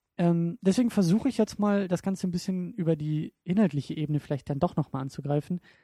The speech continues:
Ähm, könnte man sagen, dass Indie-Filme auch den Anspruch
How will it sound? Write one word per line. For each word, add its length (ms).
Ähm, 200
könnte 260
man 160
sagen, 260
dass 160
Indie-Filme 760
auch 260
den 260
Anspruch 480